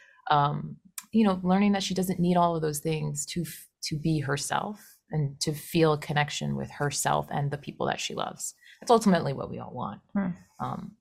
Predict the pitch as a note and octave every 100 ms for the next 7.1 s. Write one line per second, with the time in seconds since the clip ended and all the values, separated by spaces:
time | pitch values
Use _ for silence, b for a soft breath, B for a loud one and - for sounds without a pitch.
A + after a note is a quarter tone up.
0 | - E3+ E3 E3 D#3 D#3+ D#3+ D#3+ - D3+
1 | D3+ D3 C#3+ - D#3 D#3 D3 C#3+ D3 -
2 | - - - - - D#3 D#3 - _ -
3 | F#3 D#3+ D#3+ E3 - D#3 C#3+ F3+ - -
4 | D3+ D#3 C#3 C3+ C3+ - D3 - D3 D3
5 | - - D3 D3 B B B B _ -
6 | D3+ - F3 G3+ A3 - - D3 C3+ A#2
7 | -